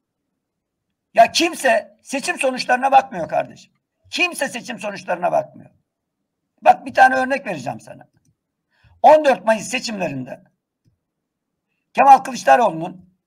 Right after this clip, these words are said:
on dört Mayıs, yirmi sekiz Mayıs değil, aldığı oy yirmi dört milyon beş yüz doksan dört bin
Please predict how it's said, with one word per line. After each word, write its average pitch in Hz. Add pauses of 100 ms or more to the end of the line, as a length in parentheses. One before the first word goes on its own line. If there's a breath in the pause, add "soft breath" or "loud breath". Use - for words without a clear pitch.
(220)
on 240
dört 190
Mayıs, 147
yirmi 208
sekiz -
Mayıs 180
değil, 160
aldığı 226
oy 240
yirmi 247
dört 269
milyon 240
beş 240
yüz 302
doksan 233
dört 220
bin -